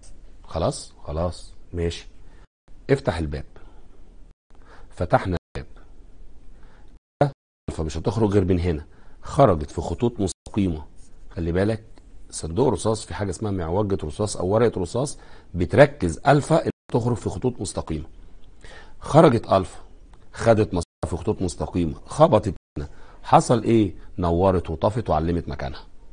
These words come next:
تمام؟ طيب، آه،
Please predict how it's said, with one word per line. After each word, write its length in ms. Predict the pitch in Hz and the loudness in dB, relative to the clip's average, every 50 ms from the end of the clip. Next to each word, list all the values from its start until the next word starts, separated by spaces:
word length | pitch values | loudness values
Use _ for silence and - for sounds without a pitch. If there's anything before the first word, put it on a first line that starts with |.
| - - - - - - - - _ _ _ - - - - - | -16 -16 -18 -18 -16 -18 -20 -20 _ _ _ -18 -16 -16 -12 -8
تمام؟ 360 | - 80 85 101 139 180 165 - - - - - - - - - - - - - - - - - - - - | -4 -2 2 4 4 2 2 -2 -10 -16 -16 -16 -14 -16 -18 -16 -16 -18 -18 -18 -18 -20 -18 -18 -14 -2 0
طيب، 420 | 85 82 82 80 80 76 73 73 80 | 2 4 4 4 2 2 0 0 0
آه، 600 | 82 82 80 80 80 80 80 80 80 78 80 76 | 0 2 2 2 2 2 2 2 2 0 0 -2